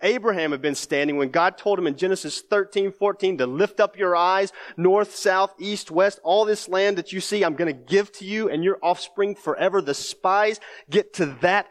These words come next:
spot where the promise began. And God has been faithful every step of the way, doing exactly what he said he would do. The spies return. They show the people the fruit of the land. They report that this is indeed a land flowing with milk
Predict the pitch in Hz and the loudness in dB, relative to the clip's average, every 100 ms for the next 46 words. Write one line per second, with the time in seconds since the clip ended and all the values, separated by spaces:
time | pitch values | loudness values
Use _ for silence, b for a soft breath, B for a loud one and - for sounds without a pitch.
0 | B - - - - 220 156 127 B B | B -10 -8 -8 2 2 2 -4 B B
1 | 156 143 - - 214 190 127 127 - _ | -2 -2 -6 2 4 4 0 -4 -12 _
2 | _ 143 139 156 139 104 - _ _ _ | _ -4 0 2 0 -4 -10 _ _ _
3 | _ _ _ _ - 127 117 190 226 180 | _ _ _ _ -6 -2 0 0 -2 -2
4 | 190 180 - - 214 220 - 143 127 B | -2 -2 -10 0 0 0 -6 -2 -2 B
5 | B _ 190 202 247 - - 202 202 175 | B _ -2 0 -4 -4 0 0 0 -4
6 | 180 143 123 170 175 143 131 - - 196 | 0 2 0 0 0 0 -6 -6 0 0
7 | 226 247 233 214 214 - - 196 185 131 | 0 -4 -2 -2 -2 -4 0 0 0 -4
8 | - 104 87 _ _ _ _ _ _ - | -6 -10 -10 _ _ _ _ _ _ -4
9 | 139 - 160 165 - 139 - 196 220 202 | -4 2 4 4 0 -10 -2 2 2 2
10 | 127 - 185 156 - 196 151 - 190 175 | -4 -2 -2 -2 -8 -6 -6 -2 0 0
11 | 147 139 175 208 208 B B B B - | 0 0 2 2 0 B B B B 2
12 | 165 156 - 214 208 180 220 - 190 202 | 2 2 2 2 0 0 0 2 2 4
13 | 190 165 185 196 160 160 180 190 - 185 | 0 -4 -4 -2 0 0 0 -2 -4 0
14 | 180 185 170 139 - 175 190 185 | 2 2 0 -4 -4 0 0 0